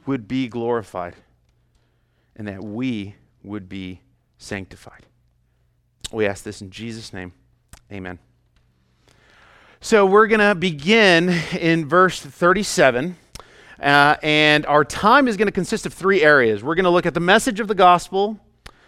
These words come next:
the effects of the gospel, and then the gifts of the gospel. And in order to provide a little bit of context on verse thirty-seven, I'd actually like, like to back up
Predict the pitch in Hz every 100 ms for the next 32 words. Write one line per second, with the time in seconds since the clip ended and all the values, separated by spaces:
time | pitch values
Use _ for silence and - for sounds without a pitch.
0 | _ 170 180 - - 247 269 226 160 156
1 | 151 143 143 - 165 190 208 _ _ _
2 | - - 185 190 180 156 139 226 240 -
3 | - - 147 143 131 120 107 - - 117
4 | _ _ _ _ _ _ _ - - -
5 | 190 202 233 294 226 202 202 202 190 196
6 | 233 240 147 - 196 196 208 - 170 143
7 | - 131 151 139 190 190 - 208 180 -
8 | 185 165 160 165 190 233 240 220 175 160
9 | 165 - 147 143 202 202 180 123 - 202
10 | 202 226 190 156 -